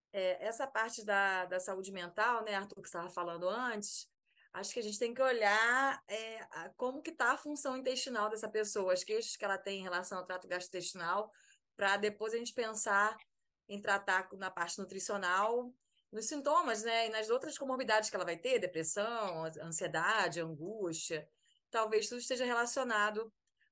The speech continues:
com, com essa parte intestinal. Então, queria falar um, queria saber um pouco de você,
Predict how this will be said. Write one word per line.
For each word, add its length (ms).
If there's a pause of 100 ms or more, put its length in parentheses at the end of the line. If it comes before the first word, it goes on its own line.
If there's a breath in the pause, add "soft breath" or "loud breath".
com, 460
com 80
essa 180
parte 300
intestinal. 580
Então, 240
queria 260
falar 320
um, 260 (160)
queria 180
saber 240
um 80
pouco 200
de 120
você, 540